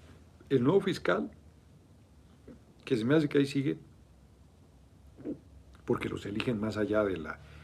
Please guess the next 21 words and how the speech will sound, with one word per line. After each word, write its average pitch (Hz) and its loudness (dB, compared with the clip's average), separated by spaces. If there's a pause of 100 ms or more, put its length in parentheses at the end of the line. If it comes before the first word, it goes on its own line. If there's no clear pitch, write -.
(340)
del 113 -2
tiempo 120 0
del 113 2
gobernador, 117 0 (680)
lo 107 -2
eligieron 107 -2
el 101 -6
tiempo 107 -2
del 82 -8
gobernador 92 -8
Paniagua, 110 0 (400)
que - -8
se 92 -10
acaba 107 -2
de 104 -2
ir 104 -2
Echevarría, 107 -4 (1600)
este, 104 -4 (500)
también 123 4
era 143 2
notario. - -4